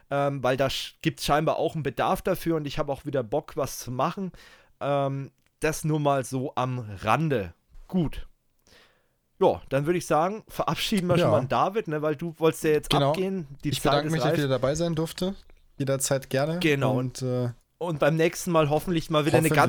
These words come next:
Speaker 1: ganze
Speaker 2: auf jeden
Speaker 1: Folge,
Speaker 2: Fall.
Speaker 1: nicht immer nur so.
Speaker 2: Ja, genau.
Speaker 1: <laughs>
Speaker 2: Machen wir
Speaker 1: Genau.
Speaker 2: so. Dann, äh, wünsche noch viel Spaß und den Rest höre ich mir natürlich selber dann noch an.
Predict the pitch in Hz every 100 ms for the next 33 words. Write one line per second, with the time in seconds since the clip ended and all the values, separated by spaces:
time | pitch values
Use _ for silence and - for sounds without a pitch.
0 | - 170 107 123 127 117 120 147 170 160
1 | 151 143 151 143 - - - - - 131
2 | 139 113 110 - - - 123 131 131 110
3 | 104 131 165 180 131 117 151 143 139 -
4 | - 139 139 - 117 - 120 123 147 -
5 | 120 120 - 113 117 - - 117 117 110
6 | 107 107 - 110 104 107 101 - _ -
7 | 101